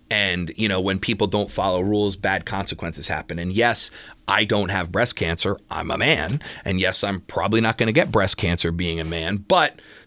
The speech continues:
this kind of thing could happen to me if somebody doesn't follow the rules.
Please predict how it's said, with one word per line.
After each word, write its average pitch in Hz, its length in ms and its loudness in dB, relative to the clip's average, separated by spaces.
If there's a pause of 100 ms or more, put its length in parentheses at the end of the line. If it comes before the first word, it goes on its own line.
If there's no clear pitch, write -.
(100)
this 127 340 4
kind 151 340 2
of 120 80 0
thing 127 240 0
could 120 180 0
happen 110 380 -2
to 139 120 0
me 196 280 4
if 151 180 -2
somebody 127 380 2
doesn't 110 300 2
follow 98 480 2
the 87 120 -2
rules. 85 440 -4